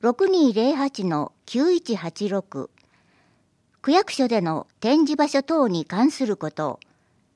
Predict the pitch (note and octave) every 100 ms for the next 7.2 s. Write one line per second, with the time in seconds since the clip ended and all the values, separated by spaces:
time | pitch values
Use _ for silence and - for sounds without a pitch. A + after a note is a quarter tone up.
0 | _ A3 F4 F4+ E4+ D4 C#4+ D4+ - F#3
1 | D#3 - _ - F4 D4 A3 F3+ F3 C4+
2 | B3 A#3 A3 G#3 - E3+ - _ _ _
3 | _ G#3+ C#4+ F4 - B3 A3 - _ D4
4 | F4+ B3+ G#3 F#3+ A#3 A3+ E3+ C3 - -
5 | _ _ _ _ G3 A#3+ C4 A3+ G#3 -
6 | _ _ _ _ G3 C#4+ D4+ C#4 C#4 A3
7 | A3